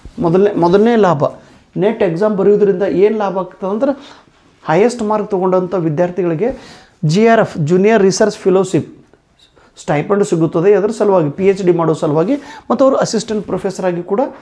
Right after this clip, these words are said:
ಎಲಿಜಿಬಲ್ ಆಗುತ್ತಾರೆ. ಇನ್ನು ಎರಡನೇ ಕ್ರೈಟೀರಿಯಾ ನೋಡ್ರಿ, ಡಿಕ್ಲೇರ್ ರಿಸಲ್ಟ್, ರಿಸಲ್ಟ್ ಏನಂತೇಳಿ ಡಿಕ್ಲೇರ್ ಮಾಡ್ತಾರೆ, ಈ ರೀತಿ ರಿಸಲ್ಟ್ ಡಿಕ್ಲೇರ್ ಮಾಡುತ್ತಾರೆ.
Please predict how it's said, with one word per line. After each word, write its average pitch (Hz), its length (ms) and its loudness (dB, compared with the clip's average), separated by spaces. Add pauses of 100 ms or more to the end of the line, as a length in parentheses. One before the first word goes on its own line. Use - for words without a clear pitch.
(1500)
ಎಲಿಜಿಬಲ್ 180 420 0
ಆಗುತ್ತಾರೆ. 135 600 -4 (280)
ಇನ್ನು 262 180 2
ಎರಡನೇ 190 440 2
ಕ್ರೈಟೀರಿಯಾ 185 640 0 (200)
ನೋಡ್ರಿ, 190 240 0
ಡಿಕ್ಲೇರ್ 185 480 2
ರಿಸಲ್ಟ್, 214 460 0 (260)
ರಿಸಲ್ಟ್ 226 380 2
ಏನಂತೇಳಿ 233 460 4
ಡಿಕ್ಲೇರ್ 220 360 2
ಮಾಡ್ತಾರೆ, 214 300 0
ಈ 254 200 4
ರೀತಿ 240 280 2
ರಿಸಲ್ಟ್ 214 400 2
ಡಿಕ್ಲೇರ್ 190 380 2
ಮಾಡುತ್ತಾರೆ. 143 640 -2